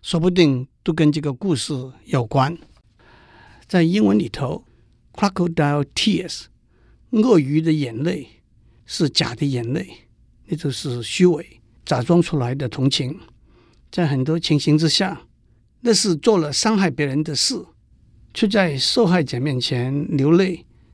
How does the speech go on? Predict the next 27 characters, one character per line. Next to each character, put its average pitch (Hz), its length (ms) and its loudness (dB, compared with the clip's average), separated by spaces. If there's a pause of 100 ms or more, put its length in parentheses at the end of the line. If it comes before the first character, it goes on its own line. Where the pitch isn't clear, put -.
(180)
假 - 180 -4
装 151 280 2
同 131 200 -2
情。 143 300 -4 (960)
Crocodile 214 720 -2
tears - 440 0 (200)
这 175 100 -4
个 160 80 -2
词 143 300 -2
的 165 140 -4
来 123 180 -6
源 135 320 -4 (500)
是 - 180 -4
鳄 180 280 6
鱼 139 420 -2 (100)
流 160 200 4
出 165 180 2
眼 131 220 0
泪 175 340 -2 (440)
来 160 160 0
吸 185 340 2
引 160 300 -4
它 156 140 -4
的 151 120 -6
猎 170 240 0
物， 143 220 -10 (800)
还 139 280 -4